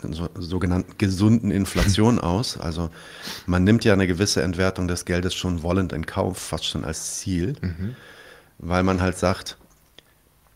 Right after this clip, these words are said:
Speaker 1: ja, das ist ein bisschen so Shotgun, äh, Prinzip. Also den, äh, die, die, de-, de-, ich muss einfach den Kredit reinpumpen, aber eben nur so viel, dass das Geld nicht zu viel entwertet wird,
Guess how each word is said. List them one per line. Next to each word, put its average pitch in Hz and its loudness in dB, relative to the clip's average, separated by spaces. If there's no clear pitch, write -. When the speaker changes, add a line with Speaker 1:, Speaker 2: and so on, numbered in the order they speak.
Speaker 1:
ja, 98 0
das 73 -4
ist - -4
ein 98 0
bisschen 92 2
so 87 2
Shotgun, 85 -2
äh, 82 -4
Prinzip. 87 -4
Also 78 -6
den, 90 2
äh, 87 2
die, 90 -4
die, - -4
de-, 95 0
de-, 101 -2
ich - -6
muss 110 4
einfach 98 6
den 104 6
Kredit 101 0
reinpumpen, 117 2
aber 90 4
eben 104 2
nur 110 4
so 98 2
viel, 117 2
dass 104 0
das 95 -4
Geld 101 0
nicht - -2
zu - -2
viel 123 2
entwertet 87 -2
wird, 110 2